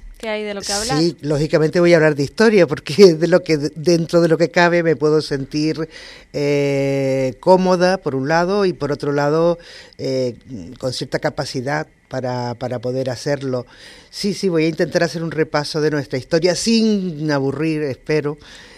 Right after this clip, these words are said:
Speaker 2: porque es larga, son muchos siglos. Pero sí es verdad que la historia, sin su conocimiento, difícilmente entendemos muchas cosas de las que nos pasan hoy mismo. Incluso la historia sirve para decir,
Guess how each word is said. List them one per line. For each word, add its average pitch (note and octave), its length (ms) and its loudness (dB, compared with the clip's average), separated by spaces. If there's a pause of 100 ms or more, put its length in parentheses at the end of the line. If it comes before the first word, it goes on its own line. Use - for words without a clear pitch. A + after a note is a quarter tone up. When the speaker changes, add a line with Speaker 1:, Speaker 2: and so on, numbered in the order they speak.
(360)
Speaker 2:
porque C#3 440 -2
es C3 80 -6
larga, D3 520 0
son B2+ 280 -10
muchos B2+ 240 -8
siglos. D3 480 -6 (760)
Pero E3 200 0
sí G3 120 -4
es F3 60 0
verdad F#3 300 -2
que F3+ 100 -6
la E3 100 0
historia, D#3+ 540 -2
sin C3+ 340 -8
su C#3+ 140 -12
conocimiento, D3+ 1080 -4 (540)
difícilmente E3+ 960 -4
entendemos C#3+ 640 -2
muchas D3 300 -6
cosas D3+ 340 -8
de D#3 80 -6
las C3+ 160 -6
que B2+ 180 -8
nos B2 160 -10
pasan C3 480 -10
hoy B2+ 140 -6
mismo. C3 540 -8 (640)
Incluso D#3 400 -6
la B2+ 120 -2
historia D3+ 500 -2
sirve D3+ 360 -2
para C#3 260 -2
decir, C3 440 -4